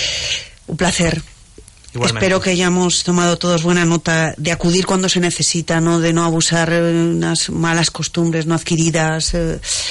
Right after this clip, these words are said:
Speaker 2: entiendo, ¿no? Cuando hay dolor, busca, so-, pero que esto se convierte en un hábito y lo que estamos haciendo es hacernos mucho más daño, ¿no?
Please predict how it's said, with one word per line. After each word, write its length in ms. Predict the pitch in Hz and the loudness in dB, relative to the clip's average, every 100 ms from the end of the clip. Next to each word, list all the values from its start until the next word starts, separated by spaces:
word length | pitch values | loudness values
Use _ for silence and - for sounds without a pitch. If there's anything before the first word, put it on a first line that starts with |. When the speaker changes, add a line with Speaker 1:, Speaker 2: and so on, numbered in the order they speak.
| - | -2
Speaker 2:
entiendo, 400 | 165 170 185 170 | 0 2 4 2
¿no? 140 | 170 | 2
Cuando 240 | 170 156 165 | 0 -2 0
hay 80 | |
dolor, 360 | 175 175 175 175 | 2 2 2 0
busca, 600 | 170 180 - 160 156 165 | 0 0 2 0 0 0
so-, 260 | 160 170 170 - - | 0 -2 -2 -6 -8
pero 160 | - 170 | -2 0
que 100 | 165 | 0
esto 180 | 180 175 | -2 0
se 100 | 175 | 0
convierte 360 | 170 165 165 | 0 0 0
en 80 | 175 | 2
un 120 | 175 | 2
hábito 520 | 170 170 147 160 185 - - - - - - - - - | 2 2 0 -2 -4 -6 -12 -14 -12 -14 -14 -16 -16 -6
y 220 | - 156 | 0 0
lo 80 | 160 | 0
que 80 | 151 | -2
estamos 300 | - 156 143 | -2 -2 -2
haciendo 260 | 139 151 | -4 -2
es 80 | 160 | 0
hacernos 320 | 151 160 156 | 0 0 0
mucho 240 | 147 160 156 | 0 -2 0
más 180 | 156 - | 0 0
daño, 300 | 156 151 139 | 2 2 0
¿no? 120 | 147 | -6